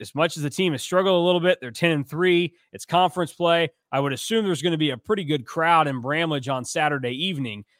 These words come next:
Uh, what, what do we think we get out of K-State? Because this is honestly, this is like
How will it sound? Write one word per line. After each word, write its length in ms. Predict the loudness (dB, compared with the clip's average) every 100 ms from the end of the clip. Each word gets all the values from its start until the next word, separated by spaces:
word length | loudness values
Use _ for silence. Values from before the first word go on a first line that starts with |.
| _ _
Uh, 220 | -2 0
what, 280 | 0 2 0 -2
what 320 | 0 2 2
do 100 | 0
we 420 | 0 2 0 -2 -2
think 220 | 0 0 0
we 160 | -2
get 300 | 0 -2 -2
out 140 | 0 -2
of 100 | -2
K-State? 560 | -4 -4 -4 -2 -2
Because 240 | -4 -4 -2
this 180 | -2 0
is 100 | 2
honestly, 560 | 4 2 0 -4 -6 -8 _ _ _ _ _
this 220 | -4 -2 -2
is 120 | 2
like 280 | 4 4